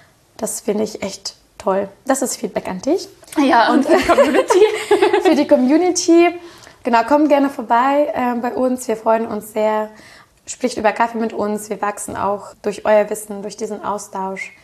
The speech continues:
Speaker 1: Und ich bin wirklich ganz dankbar, dass wir ein Teil dieser Community sind und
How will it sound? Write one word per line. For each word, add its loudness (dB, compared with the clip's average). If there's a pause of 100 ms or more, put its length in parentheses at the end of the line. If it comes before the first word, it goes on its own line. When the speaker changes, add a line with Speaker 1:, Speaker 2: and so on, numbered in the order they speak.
(320)
Speaker 1:
Und -6
ich -10
bin -6
wirklich -2
ganz -4
dankbar, -4
dass -10
wir -10 (560)
ein -6
Teil 2
dieser -4
Community -2
sind -2
und -10